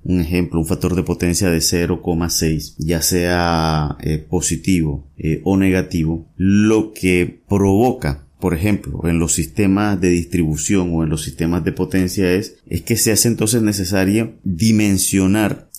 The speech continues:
las protecciones eléctricas, la, la sesión de los conductores, dimensionarlas, pues, más allá de lo que realmente se necesita. Porque si nos vamos, recordemos la definición de potencia activa y reactiva,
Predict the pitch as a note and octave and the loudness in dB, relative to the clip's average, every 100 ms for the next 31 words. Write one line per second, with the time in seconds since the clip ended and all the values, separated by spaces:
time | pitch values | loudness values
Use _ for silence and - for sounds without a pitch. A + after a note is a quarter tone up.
0 | - F#2 F#2 F2+ F2 D#2 F2+ E2 E2+ E2 | -2 -2 0 -4 -2 -2 0 2 2 2
1 | F#2 F#2+ - - F2 - F2+ F2+ F2+ F2+ | 2 2 0 -4 -4 -2 0 2 0 2
2 | F2+ E2+ E2 E2 D#2 D#2+ D#2+ F2+ E2+ - | 2 2 2 2 0 0 0 0 0 2
3 | F2+ E2+ F2 D#2+ E2 D#2+ D#2 D#2 - - | 2 2 0 -2 -2 0 -2 -4 -8 -2
4 | G2+ F#2+ F#2 F2+ F2+ F2 - - F#2 G2 | 2 4 2 2 0 -2 -6 -8 -2 2
5 | G2+ G#2 G2 F#2 G2+ B2 - - - F#2+ | 2 2 2 2 2 0 -6 -14 -4 0
6 | F2+ F2 F2 G2 G2+ G2 G2 G#2+ G2+ F#2+ | 2 2 2 2 2 2 4 4 2 0
7 | E2+ D2+ E2+ E2+ F2 F#2 F2 D#2 G2+ G2 | -2 0 2 2 2 2 0 0 -2 -2
8 | - - - - G2 F#2 D2+ D2+ D2 C2+ | -14 -20 -8 -2 2 2 2 0 0 -4
9 | - - G2+ E2+ B2 B2+ - - C2 - | -8 -2 -2 0 -2 -2 -8 -12 -10 -4
10 | F2 D#2+ D2+ D2+ C#2+ D#2+ G2 F2 D#2+ D#2 | 0 2 0 0 0 2 0 0 -2 0
11 | D2 D#2+ E2 F#2 F2+ F#2 F#2+ F#2+ G2 G#2 | 0 0 2 2 2 0 0 -2 0 0
12 | G2+ F2+ D#2+ D#2+ D#2 - D3 G#2 G2 G2 | 0 0 -4 -2 -2 -2 -2 0 0 0
13 | G#2 - G2+ G#2 | -2 -2 0 0